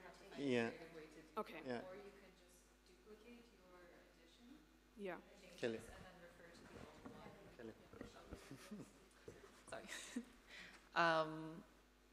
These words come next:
Speaker 1: I forget what I just said. So I, I completely just blank on what I
Speaker 3: So,
Speaker 1: just
Speaker 3: so
Speaker 1: said.
Speaker 3: it's either, so that the editor it, herself or himself has to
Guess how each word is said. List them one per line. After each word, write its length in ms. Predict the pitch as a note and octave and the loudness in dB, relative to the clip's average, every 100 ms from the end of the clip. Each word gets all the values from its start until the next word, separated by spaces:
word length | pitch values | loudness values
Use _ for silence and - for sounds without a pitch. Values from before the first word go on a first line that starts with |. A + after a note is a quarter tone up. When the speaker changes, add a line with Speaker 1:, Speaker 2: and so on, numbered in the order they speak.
| - | -8
Speaker 1:
I 80 | F3 | -8
forget 280 | - E3 F3+ | -4 0 0
what 80 | |
I 80 | F3 | 0
just 240 | E3+ E3+ - | -2 -2 0
said. 160 | D#3 - | 0 4
So 400 | - G3 F3+ F#3 - - - - - - - - - - - - - - - - - - - - - | 12 12 12 10 2 -8 -12 -14 -16 -20 -20 -20 -20 -20 -20 -20 -20 -20 -20 -20 -20 -20 -20 -18 -8
I, 60 | F3 | -6
I 340 | - - F3+ - | -8 -12 -14 -8
completely 320 | F3+ E3+ D#3+ | -2 0 0
just 280 | E3 - - | -2 -4 -4
blank 180 | D#3 D#3 | -4 0
on 80 | D#3+ | 6
what 100 | F3+ | 8
I 100 | A#3 | 10
Speaker 3:
So, 200 | A#3+ A#3+ | 10 10
Speaker 1:
just 120 | A#3 | 10
Speaker 3:
so 180 | A3+ G#3+ | 8 8
Speaker 1:
said. 80 | G#3+ | 6
Speaker 3:
it's 180 | G#3+ - | 2 4
either, 340 | B3 B3 A#3+ A3+ A3+ | 6 10 12 10 6
so 120 | G#3+ | 4
that 240 | G#3+ - G3 | 6 4 2
the 120 | - | 6
editor 340 | G#3+ G#3+ G#3+ | 6 6 4
it, 100 | F#3 - - - - - - - | 0 -2 -16 -18 -18 -20 -20 0
herself 440 | G#3+ - G#3+ A3 A3 | 2 4 6 6 6
or 80 | F#3+ | 0
himself 480 | F#3+ G3 - F#3+ F#3+ | 0 0 2 4 4
has 280 | F#3+ F3+ - | 2 2 2
to 380 | - F#3+ F3+ | 0 0 0